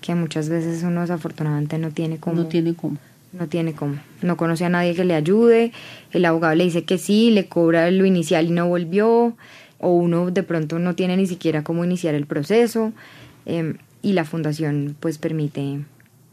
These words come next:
Speaker 1: permite que la gente pueda solucionar sus problemas del día a día, acceder a un
Speaker 2: Exacto.
Speaker 1: medicamento,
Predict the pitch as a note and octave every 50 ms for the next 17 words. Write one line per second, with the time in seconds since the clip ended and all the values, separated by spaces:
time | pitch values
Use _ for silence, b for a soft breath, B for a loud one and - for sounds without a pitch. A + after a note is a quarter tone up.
0 | _ _ _ _ - E3 D#3 D#3 D3+ C#3+ D3 D3 C#3+ C#3+ C#3+ D3 D3+ D3+ D3+ -
1 | F#3 F3+ F3 F3 E3+ D#3 D3 D3+ D3 D3 D3 D3+ D3+ D3+ D3+ - - F3+ E3+ E3
2 | E3 D#3+ D#3+ D#3+ - - G3 G3+ G3 G#3 G3+ F#3+ F#3 F3 E3+ E3+ - G3+ G#3 G#3+
3 | G3 F#3+ F#3 F3 - - - _ _ _ _ _ - G#3 G#3 G#3 G#3 F#3 F3 G3
4 | B3+ C#4 A3 - - - F3 F3 E3 D#3+ E3+ F3 F#3 F3+ E3 F#3 F3 E3+ F#3 G#3
5 | A3 - C4 -